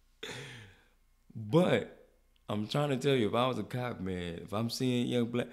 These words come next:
man, I'm not arresting them cats, man. So, oh, well, well, Shelby, well, it's still not fair.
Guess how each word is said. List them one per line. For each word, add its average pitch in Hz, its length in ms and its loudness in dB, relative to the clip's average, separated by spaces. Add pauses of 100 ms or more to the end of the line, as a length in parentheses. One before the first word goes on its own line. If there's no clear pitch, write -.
(300)
man, 147 260 0
I'm 175 140 -2
not 151 240 0 (180)
arresting 123 580 0
them 135 160 0
cats, 160 500 -4
man. 240 580 -2 (1900)
So, - 440 0 (1600)
oh, 104 80 -4
well, 90 320 -4
well, 101 160 -2
Shelby, 120 460 -2 (340)
well, 95 480 -4 (140)
it's 101 180 -6
still 143 220 0
not 117 220 -2
fair. 131 360 -2